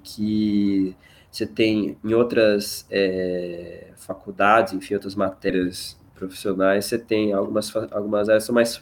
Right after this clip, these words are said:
maleáveis a mudanças, a, a recepção da, da juventude de ideias novas, enfim, ou até de atualização no quesito digital que eu falei, por exemplo.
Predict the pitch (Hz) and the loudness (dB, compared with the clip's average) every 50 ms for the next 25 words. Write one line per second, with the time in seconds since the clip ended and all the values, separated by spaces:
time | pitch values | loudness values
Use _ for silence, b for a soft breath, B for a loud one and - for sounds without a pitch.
0 | - 104 117 120 120 117 113 92 101 107 110 101 98 98 90 98 98 95 98 98 | -2 2 4 6 6 6 4 4 4 4 4 2 2 0 2 2 2 2 0 -2
1 | 92 - 101 101 107 113 113 113 - 104 98 95 104 101 98 95 92 87 85 - | -4 -2 0 2 4 4 2 2 -2 -6 -2 0 2 2 2 2 0 0 -4 -6
2 | b b b b b b b b b b - 92 113 110 - - - 120 107 - | b b b b b b b b b b -8 -6 -6 -6 -6 -4 -6 -6 -6 -2
3 | - 107 107 107 107 104 101 98 98 107 107 104 - - 104 104 104 101 - - | 0 2 4 6 6 6 6 6 4 4 2 2 0 -4 -4 -4 -4 -4 -4 -4
4 | 117 117 110 110 107 95 98 98 92 98 98 104 104 101 98 98 95 98 98 101 | -4 -2 -2 -4 -4 -6 -6 -4 2 6 6 8 8 8 6 2 -2 -4 -2 2
5 | 101 101 110 117 123 120 113 101 101 98 98 - 104 98 101 - - - 101 98 | 4 6 10 10 10 10 10 8 4 0 -2 -2 -4 -6 -8 -8 -8 -4 -2 -2
6 | 95 95 95 - 104 107 107 104 101 95 - - 113 - - 165 170 185 180 - | -2 -2 -2 -2 -2 0 0 0 -2 0 0 0 2 4 4 4 4 4 4 6
7 | 175 165 160 147 147 139 139 - 151 143 139 131 135 - - 120 - - 131 104 | 6 4 6 6 4 4 4 4 4 4 4 4 0 -2 -6 -10 -8 -8 -8 -4
8 | 113 123 117 117 - 117 120 120 - - 113 - - 110 104 107 110 110 - 107 | -2 -2 0 4 6 6 8 6 6 2 -4 -2 0 2 2 2 2 0 0 0
9 | 104 104 98 104 113 113 113 117 | -2 0 0 2 2 0 0 0